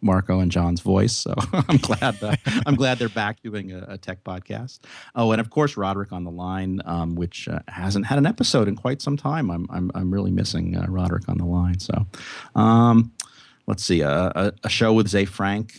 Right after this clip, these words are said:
Speaker 1: Um, I was a big fan of The Show with, with Zay Frank, his video, uh, podcast, uh, back in the day, and he's, he's reinvigorated it in the last year to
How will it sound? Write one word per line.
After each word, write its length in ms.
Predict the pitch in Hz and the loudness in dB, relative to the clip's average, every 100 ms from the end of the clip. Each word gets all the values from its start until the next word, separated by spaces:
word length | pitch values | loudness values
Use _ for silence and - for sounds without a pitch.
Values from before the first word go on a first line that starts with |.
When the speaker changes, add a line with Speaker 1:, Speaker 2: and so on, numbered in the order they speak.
| - | -12
Speaker 1:
Um, 640 | 87 87 87 87 87 87 82 - | -8 -6 -4 -4 -4 -6 -8 -12
I 80 | |
was 120 | 92 85 | -10 -4
a 40 | |
big 160 | 90 85 | -4 -2
fan 300 | 95 92 90 | 0 2 2
of 180 | 82 | 0
The 140 | 90 98 | 0 0
Show 340 | - 98 98 | 2 0 2
with, 240 | 98 95 - | 2 0 0
with 160 | 92 | -2
Zay 200 | 92 92 | 0 0
Frank, 320 | 95 95 92 | 0 0 0
his 140 | 90 85 | 0 -2
video, 480 | 92 92 90 87 90 - - | 0 2 4 2 -2 -10 -10
uh, 320 | 85 85 85 85 | -4 -2 -2 -4
podcast, 680 | - 92 - 95 92 90 - | -4 -4 -2 0 0 0 0
uh, 140 | 87 | 0
back 340 | 85 87 85 92 | 2 2 0 0
in 100 | 92 | 0
the 60 | |
day, 320 | 87 87 90 90 | 2 4 4 4
and 80 | |
he's, 200 | 87 87 | 4 2
he's 240 | - 90 95 - | 0 -2 -4 -8
reinvigorated 880 | 82 87 90 90 87 90 87 90 90 | -2 0 2 4 2 4 2 2 2
it 120 | 90 - | 0 0
in 100 | 92 | 0
the 60 | |
last 340 | 90 87 95 - | 2 2 2 4
year 220 | 90 92 | 6 6
to 140 | 90 | 4